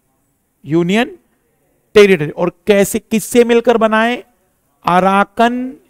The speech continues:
योमा पर्वत का ही पानी से ऊपर निकला, बहा गए।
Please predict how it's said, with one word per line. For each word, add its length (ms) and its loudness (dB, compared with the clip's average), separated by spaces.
योमा 760 -2
पर्वत 500 4
का 140 2
ही 200 0
पानी 480 -2
से 140 0
ऊपर 340 0
निकला, 340 -2
बहा 240 -2
गए। 180 -16